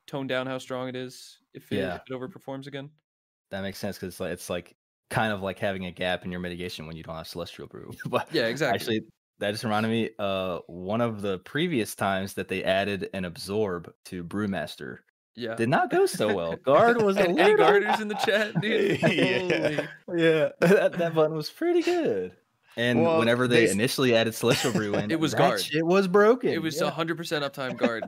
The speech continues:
Speaker 2: <laughs>
Speaker 1: is what it was
Speaker 2: Yeah.
Speaker 1: when they first implemented it. There was
Speaker 2: Yeah.
Speaker 1: brewmasters that were,
Speaker 3: They
Speaker 1: there were guys, like, streaming brewmaster gameplay where they were just soloing Halls of Atonement
Speaker 2: <laughs> Yeah.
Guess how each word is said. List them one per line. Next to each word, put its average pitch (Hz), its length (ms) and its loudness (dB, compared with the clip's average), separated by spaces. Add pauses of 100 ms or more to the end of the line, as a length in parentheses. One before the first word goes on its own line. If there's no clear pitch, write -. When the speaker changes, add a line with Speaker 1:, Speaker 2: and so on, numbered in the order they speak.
Speaker 2:
<laughs> - 100 -20
Speaker 1:
is 131 180 -12
what 123 140 -2
it 117 120 2
was 123 120 -4
Speaker 2:
Yeah. 180 100 -2
Speaker 1:
when 123 100 -12
they 120 80 -8
first 123 320 -8
implemented 123 460 -10
it. 120 180 -14 (440)
There 120 140 4
was - 100 4
Speaker 2:
Yeah. - 60 0
Speaker 1:
brewmasters 202 440 2
that 185 100 2
were, 156 120 2
Speaker 3:
They 151 60 2
Speaker 1:
there 156 140 -2
were 170 100 0
guys, 170 240 0
like, 160 120 -6
streaming 143 360 -4
brewmaster 143 380 -4
gameplay 185 340 -4
where 170 120 -2
they 139 80 0
were 139 100 -4
just 131 400 -8
soloing 131 540 -4 (400)
Halls 139 280 -4
of 123 60 -10
Atonement 123 480 -6 (140)
Speaker 2:
<laughs> - 120 -14
Yeah. 113 140 6